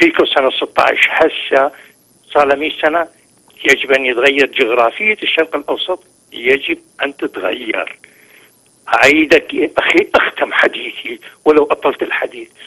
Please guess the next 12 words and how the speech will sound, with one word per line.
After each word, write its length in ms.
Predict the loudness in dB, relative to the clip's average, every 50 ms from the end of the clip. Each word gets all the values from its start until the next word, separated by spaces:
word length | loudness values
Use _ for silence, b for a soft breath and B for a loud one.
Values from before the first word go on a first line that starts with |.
| B B B B B B _ _ -12 -2 2
بس 260 | 4 4 6 4 2 0 -4 -14 -16 b b b b _ -2 0
إذا 200 | 2 4 4 2
ترجع 560 | 2 2 2 2 2 2 0 0 0 0 -2 -6 _ _ _ _ _ _ _ _ -16 -14
السياسة 440 | -14 -10 -4 2 2 2 2 2 -2 -2
الأمريكية، 560 | -2 -2 -2 -2 -6 -8 -6 -2 0 0 0
طلع 320 | 0 2 2 2 2 2
واحد 440 | 0 2 2 2 2 2 -2 -6 -8
مستشار 540 | -8 -8 -8 -8 -6 -6 -2 -2 -2 -2 -2
من 120 | -4 -6
القوي 360 | -8 -8 -4 -4 -4 -4 -2
مايك 240 | -2 -2 -2 -2 -4
كارتر، 440 | -4 -6 -6 -6 -6 -4 -4 -4